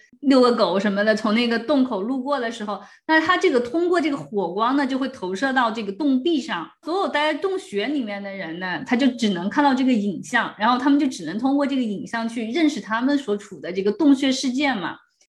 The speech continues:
你不能动，然后你又只能是这样看的话，你可能就是看到一些影子，对吧？然后你也不知道它是什么，那你可能会有你自己的猜测，对吧？这，这个是个什么，什么东西。然后他就说到有一天呢，突然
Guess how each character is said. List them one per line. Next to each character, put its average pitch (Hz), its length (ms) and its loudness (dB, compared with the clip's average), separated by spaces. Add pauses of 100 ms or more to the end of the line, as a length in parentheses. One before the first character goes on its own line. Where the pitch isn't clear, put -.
(340)
你 220 100 6
不 220 200 2
能 381 180 2
动， 381 260 4
然 233 100 2
后 311 120 2
你 269 140 6
又 311 80 4
只 262 220 -4
能 208 160 -2
是 262 120 -6
这 302 80 -8
样 330 160 0
看 339 340 -2
的 214 120 -2
话， 220 220 -4
你 196 120 -8
可 233 100 -6
能 226 140 -4
就 214 120 -4
是 202 280 -8
看 254 160 0
到 240 120 -2
一 233 60 0
些 240 140 0
影 196 320 -2
子， 196 260 -6
对 214 120 -4
吧？ 196 160 0
然 190 100 -2
后 226 140 -2
你 196 180 -4
也 196 60 -2
不 196 120 -8
知 247 80 -2
道 254 80 2
它 240 140 0
是 247 80 0
什 196 160 -6
么， - 140 -14 (220)
那 190 80 -4
你 202 100 2
可 208 120 2
能 185 100 -2
会 226 120 2
有 208 140 0
你 202 140 -2
自 208 120 -8
己 185 120 -6
的 143 100 -10
猜 214 260 -2
测， 220 300 -2
对 190 100 -8
吧？ 170 140 -4
这， 170 140 -6
这 190 160 -8
个 185 80 0
是 190 120 -8
个 180 80 -4
什 - 120 -12
么， - 100 -12
什 - 140 -16
么 - 80 -16
东 175 180 -12
西。 - 140 -12 (340)
然 208 140 2
后 226 40 4
他 262 80 6
就 262 140 8
说 269 180 2
到 277 80 4
有 208 220 4
一 226 60 0
天 320 240 4
呢， 294 160 2 (320)
突 - 180 -6
然 339 460 4